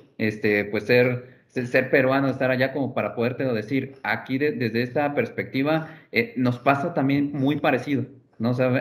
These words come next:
arrancamos así y, este, y creo que en medida de lo posible lo han hecho. Yo le di el toque mexicano,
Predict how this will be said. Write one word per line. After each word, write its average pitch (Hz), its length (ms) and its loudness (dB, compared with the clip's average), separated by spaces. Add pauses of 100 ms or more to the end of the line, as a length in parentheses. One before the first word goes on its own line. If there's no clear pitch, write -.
(120)
arrancamos 110 560 0
así 143 440 -6 (280)
y, 123 120 2
este, 113 280 0
y 120 140 -4
creo 131 160 -2
que 170 80 -2
en 151 80 -2
medida 139 160 2
de 151 80 0
lo 131 140 -2
posible 127 360 -4
lo 127 80 0
han 135 80 0
hecho. 143 160 -4
Yo 120 140 0
le 156 120 2
di 147 140 2
el 147 120 -2
toque 151 240 0
mexicano, 123 600 -2